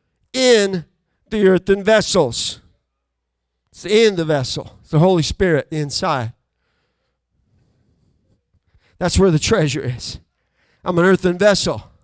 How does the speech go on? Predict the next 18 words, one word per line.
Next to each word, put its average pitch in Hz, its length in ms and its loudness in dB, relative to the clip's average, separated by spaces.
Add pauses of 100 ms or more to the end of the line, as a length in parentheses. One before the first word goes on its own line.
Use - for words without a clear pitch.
(880)
I - 40 -18
can't 156 220 -2
do 185 160 6
it 175 40 -2
without 139 320 -2
him. 117 280 -8 (340)
Without 156 280 0
him, 170 220 -2
I 160 80 -4
can 165 160 -4
do 160 140 4
nothing. 180 420 -4 (840)
But 147 120 -2
I - 20 2
have 165 100 0
a 156 40 -2
treasure 175 480 2
inside, 160 600 -2